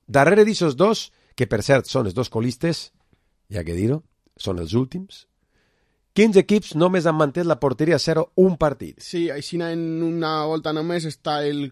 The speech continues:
Speaker 2: Como de Fabregas, el Parma, el Ipswich Town, el Leicester, el Wolverhampton, el Southampton, però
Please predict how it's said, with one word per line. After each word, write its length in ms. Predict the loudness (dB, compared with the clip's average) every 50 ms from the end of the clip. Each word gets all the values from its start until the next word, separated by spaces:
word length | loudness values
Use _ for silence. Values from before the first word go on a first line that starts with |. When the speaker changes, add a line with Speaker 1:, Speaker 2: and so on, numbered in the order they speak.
| _ _ _ _
Speaker 2:
Como 320 | -4 -4 -2 -2 -2 -2 -2
de 120 | -2 -4
Fabregas, 680 | -4 -4 -4 -4 -2 -2 -4 -2 -2 -4 -4 -4 -6 -6
el 140 | -6 -6
Parma, 600 | -6 -4 -4 -2 -2 -2 -4 -4 -4 -6 -6 -8 -10 _ _ _ _ _ _ _ _ _ _
el 260 | -4 -2 0 0 2 0
Ipswich 380 | 0 0 -2 -2 -2 -4 -4 -4
Town, 320 | -4 -2 -2 -2 -2 -2
el 160 | -2 -2 -2
Leicester, 640 | -2 -2 -2 -2 -4 -6 _ -4 -4 -2 -2 -2 -2
el 220 | -2 -2 -2 -2 -2
Wolverhampton, 1000 | -2 -2 -2 0 -2 -2 -4 -6 -6 -6 -4 -4 -4 -4 -4 -4 -2 -2 -2 -2
el 180 | -2 -4 -4 -6
Southampton, 680 | -6 -10 -10 -6 -6 -4 -4 -4 -4 -4 -4 -4 -4 -2
però 540 | -2 -2 0 -2 -2 -4 -4 -6 -6 -8